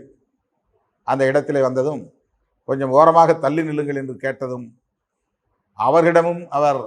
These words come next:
முறைத்து பேசியிருக்கிறார், வேகமாக பேசியிருக்கிறார்.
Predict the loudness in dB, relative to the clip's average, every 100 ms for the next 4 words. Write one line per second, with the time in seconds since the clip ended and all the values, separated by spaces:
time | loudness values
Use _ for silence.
0 | -14 _ _ _ _ _ _ _ _ _
1 | _ _ _ _ _ -4 2 2 2 -4
2 | -4 -4 -4 -6 -4 -2 0 -2 -8 _
3 | _ _ _ _ _ _ _ _ _ _
4 | 0 2 4 2 2 -2 -6 -8 -10 -12
5 | -14